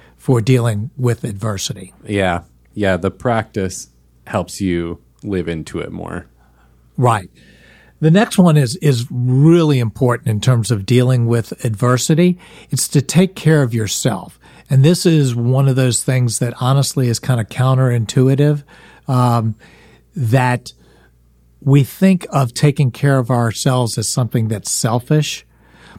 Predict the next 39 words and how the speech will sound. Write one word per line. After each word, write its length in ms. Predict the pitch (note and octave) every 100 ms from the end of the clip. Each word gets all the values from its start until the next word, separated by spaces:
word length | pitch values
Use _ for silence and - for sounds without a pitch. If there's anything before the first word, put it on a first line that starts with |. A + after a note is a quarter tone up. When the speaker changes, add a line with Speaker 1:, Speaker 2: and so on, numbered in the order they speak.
| -
Speaker 1:
But 100 | C3
when 180 | C#3+ C3+
we're 100 | B2
dealing 380 | B2+ E3+ G3+
with 200 | F3 C#3
adversity, 760 | C3 G#2 G2+ B2+ B2 - G#2+ G#2 G#2 -
we 220 | C#3+ F3+ D3+ B2+ _ _ _ _ -
desperately 680 | D3+ D#3 - C#3+ B2+ B2 G#2+
need 480 | A2 A2 B2 C3+ -
to 120 | G#2+
take 360 | - A2+ G#2
care 280 | - A#2+ G#2+
of 120 | G2
ourselves. 720 | F#2+ F#2+ - A#2 F#2+ F2 F#2 A2+
It's, 240 | G2+ -
it's 160 | A#2+ C#3
almost 320 | C3 A#2+ -
like 220 | A#2+ -
the 200 | A#2 G#2
airlines, 600 | B2 A#2+ A2+ A2 G#2+ G2+
you 100 | G#2
know, 160 | G#2+ G#2 - - - -
put 120 | - -
the 40 |
mask 340 | B2 B2 A#2 -
on 120 | A2
yourself 480 | G#2+ - B2 A#2 G#2+
first. 400 | - A#2+ A#2 A2
Speaker 2:
Mm-hmm. 360 | G#2 G#2+ F#2+ F#2
Speaker 1:
If 180 | C#3+ -
we 120 | C#3+
don't 500 | G2+ C#3 D3+ G#3 -
take 240 | - C3+
care 260 | - C#3 C3+
of 120 | A#2+
ourselves, 680 | A#2+ G#2+ - - C3+ C#3+ C3+ - _
we 180 | C3 C#3+
will 240 | C#3 D3+ C#3+
have 680 | - - E3 E3 D#3+ D3